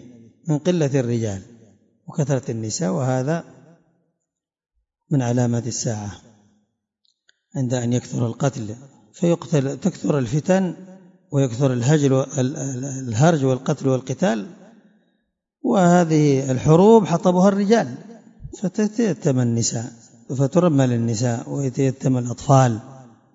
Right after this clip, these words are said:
فتكثر النساء ويقل الرجال، فالأربعون امرأة تلوذ بالرجل الواحد تحتمي به. وجاء في بعض الأحاديث:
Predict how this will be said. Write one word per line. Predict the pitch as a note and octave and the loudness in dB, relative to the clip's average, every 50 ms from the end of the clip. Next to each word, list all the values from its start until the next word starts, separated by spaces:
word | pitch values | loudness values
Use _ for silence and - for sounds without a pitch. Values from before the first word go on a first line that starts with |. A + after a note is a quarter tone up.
| _ _ _ _ _ _ _ _ | _ _ _ _ _ _ _ _
فتكثر | - - A#3 A3 - - G#3+ F#3 D3+ | -6 -2 -2 -2 0 2 2 2 2
النساء | C3 C3 B2 G#2+ C3 A#2+ A#2+ | 2 0 0 -2 -2 -2 -2
ويقل | C#3+ F#3+ G#3 - C#4+ B3 A3+ | -2 -2 -2 -2 -2 -2 -2
الرجال، | G3 E3 C3 A2 G#2+ G2+ G2 G2 - - - _ _ _ _ _ _ _ _ _ _ _ _ _ _ _ _ _ _ _ _ _ - G3+ D3 - | -2 -4 -4 -6 -6 -8 -8 -10 -16 -20 -20 _ _ _ _ _ _ _ _ _ _ _ _ _ _ _ _ _ _ _ _ _ -20 -14 -8 -6
فالأربعون | D3 C#3+ C#3 C#3 C3+ C3+ C#3+ - - - - - _ _ _ _ - - D3+ E3 D#3+ D3+ D3+ D3 E3 E3 F#3 F#3 E3 | -4 -2 -2 -2 -2 -4 -6 -8 -14 -20 -20 -20 _ _ _ _ -6 -4 -2 0 0 0 0 0 0 0 2 2 2
امرأة | D#3 D3+ E3+ G3 G#3 G#3 F#3+ | 2 0 0 0 0 0 0
تلوذ | - - F3 F3 F#3+ F#3+ E3 | 0 2 2 2 2 2 0
بالرجل | D#3 D#3+ D3+ E3 D#3+ E3 E3 D3+ | 0 0 2 2 2 2 4 4
الواحد | C#3 C3+ B2 G#2+ - - G#2+ - - - - - _ - - - _ _ _ _ _ _ _ _ _ _ _ _ _ _ _ _ - | 4 4 2 2 -2 -6 -10 -12 -14 -20 -20 -20 _ -20 -20 -20 _ _ _ _ _ _ _ _ _ _ _ _ _ _ _ _ -12
تحتمي | D#3+ - - - - B2 A2 G#2+ G#2 | -10 -10 -8 -6 -4 -4 -4 -4 -6
به. | G2 G2+ - - - _ _ _ _ _ _ _ _ _ _ _ _ _ _ _ _ _ _ _ _ _ _ _ _ _ _ _ _ _ _ _ _ _ - | -6 -8 -12 -16 -20 _ _ _ _ _ _ _ _ _ _ _ _ _ _ _ _ _ _ _ _ _ _ _ _ _ _ _ _ _ _ _ _ _ -10
وجاء | C#4 C#3+ C3+ B2+ C3+ D3 D3 C#3+ C3 | -6 -4 -2 0 0 0 0 0 -2
في | C#3 C#3 | -2 -2
بعض | C3 C3 B2 B2+ | -4 -4 -4 -4
الأحاديث: | B2+ A#2+ G#2+ B2 C3 C#3 D#3+ E3+ D#3+ C3 | -6 -4 -4 -2 -2 -2 0 -2 -2 -4